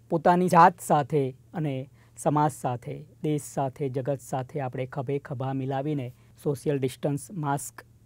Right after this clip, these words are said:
અને આપણે વારંવાર હાથ ધોઈને આપણું કામ શરૂ રાખ્યું છે. ચાલુ રાખવું જ પડે, નહીં તો આપણી ઇકોનોમિકલ કન્ડિશન,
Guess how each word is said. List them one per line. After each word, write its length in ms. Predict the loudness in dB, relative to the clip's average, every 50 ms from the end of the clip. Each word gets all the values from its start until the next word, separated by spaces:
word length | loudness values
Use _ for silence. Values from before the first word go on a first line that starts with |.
| _ _ _
અને 300 | -6 -4 -4 -6 -6 -10 -14 -20 _ _ _ _ _ _ -20 -20 -20 _ -20 -20 -20 -20 -20 -12
આપણે 380 | -10 -10 -6 -4 -4 -4 -4 -6 -10 -20 _ _ _ _ _ _ -6
વારંવાર 460 | -4 -2 0 0 0 2 0 0 0
હાથ 300 | -2 -2 -2 0 0 -2
ધોઈને 420 | 0 2 4 4 4 4 2 0
આપણું 260 | -2 -2 -4 -4 -4 -2
કામ 300 | -2 -2 -2 -2 -4 -8 -12 -18 _ _
શરૂ 300 | -10 -6 -6 -4 -4 -4
રાખ્યું 360 | -4 -6 -6 -8 -10 -14 -14 -14
છે. 160 | -16 -20 -20 -20 _ _ -8 -4
ચાલુ 220 | -2 0 2 4
રાખવું 360 | 4 2 0 0 0 -2 -2
જ 80 | -2 -2 -4
પડે, 260 | -4 -4 -4 -6 -10 -14 -20 -20 -20 -20 -8 -4
નહીં 160 | -2 -2 0 2
તો 260 | 2 2 2 0 -4 -12 _ _ _ -8 -6
આપણી 380 | -6 -4 0 -2 -2 -2 -4 -8 -16 _ _ -8
ઇકોનોમિકલ 720 | -2 2 2 4 4 4 2 2 2 2 0 0 0 -2 -6 -14 -20 -20 _ _ _ _ -8 -6
કન્ડિશન, 560 | -4 -2 0 0 -2 0 -2 -4 -4 -4 -6